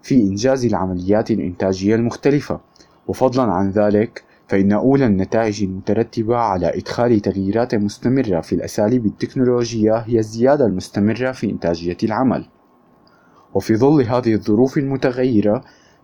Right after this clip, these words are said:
باستمرار يصبح من الصعوبة بمكان وضع معايير ثابتة ودقيقة لعدد القطع أو السلع الواجب إنتاجها خلال وحدة الزمن. أضف إلى ذلك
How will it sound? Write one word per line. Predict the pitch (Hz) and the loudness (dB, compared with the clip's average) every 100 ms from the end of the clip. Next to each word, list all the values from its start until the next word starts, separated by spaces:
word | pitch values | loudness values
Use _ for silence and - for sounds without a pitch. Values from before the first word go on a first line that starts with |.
| - | -2
باستمرار | 131 - 135 123 104 80 65 _ _ _ _ | -2 -2 0 2 2 0 -2 _ _ _ _
يصبح | 123 131 - 110 - | 0 0 0 -4 0
من | 110 143 101 | 2 2 0
الصعوبة | 85 - 85 80 98 95 98 | -4 -2 0 2 2 2 0
بمكان | 101 98 82 139 117 113 123 139 - - - - | -2 -2 -4 -2 0 0 -2 -6 -18 -20 -12 0
وضع | 156 151 101 | 2 2 2
معايير | 92 82 98 107 139 107 | 0 0 0 2 2 2
ثابتة | - 123 131 131 139 | 0 -2 -2 -2 -2
ودقيقة | 135 127 113 147 147 - 92 | 0 0 0 -2 -2 0 0
لعدد | 113 101 131 131 | 2 0 2 2
القطع | 107 101 127 147 147 95 | 2 -2 -2 0 0 0
أو | 101 | -4
السلع | - - 139 98 | -4 -4 -2 -2
الواجب | 85 92 113 120 113 | -2 0 0 2 -2
إنتاجها | 98 101 120 120 117 120 123 | -2 -4 -4 -4 -4 -2 -2
خلال | - 107 107 | -2 -2 0
وحدة | 98 90 113 101 | -2 -4 -4 -4
الزمن. | 92 85 104 98 80 _ _ _ _ _ _ _ _ _ _ _ _ _ - | -2 -4 -2 -2 -4 _ _ _ _ _ _ _ _ _ _ _ _ _ -2
أضف | 123 117 104 | 0 0 -2
إلى | 80 85 | -4 -2
ذلك | 87 104 117 139 - | 0 2 2 0 -6